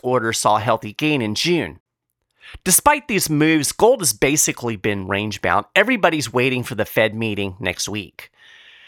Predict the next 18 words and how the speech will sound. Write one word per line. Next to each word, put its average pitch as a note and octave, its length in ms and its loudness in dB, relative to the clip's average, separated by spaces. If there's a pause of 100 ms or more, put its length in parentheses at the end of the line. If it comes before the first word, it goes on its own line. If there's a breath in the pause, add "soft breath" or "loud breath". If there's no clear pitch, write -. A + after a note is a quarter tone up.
(120 loud breath)
Now, E3+ 320 4
there F#3 160 4
has C4+ 180 4
been B3 140 4
a C#3 60 0
pattern E3 480 2
with B2 180 -2
gold B2+ 240 2
over C3+ 120 2
the A#2 100 2
last A2+ 280 4
several B2 300 2
weeks. - 340 -6
We've C#3+ 160 0
seen D3 220 0
big G3 240 -2
legs D3 400 0
up D3+ 240 2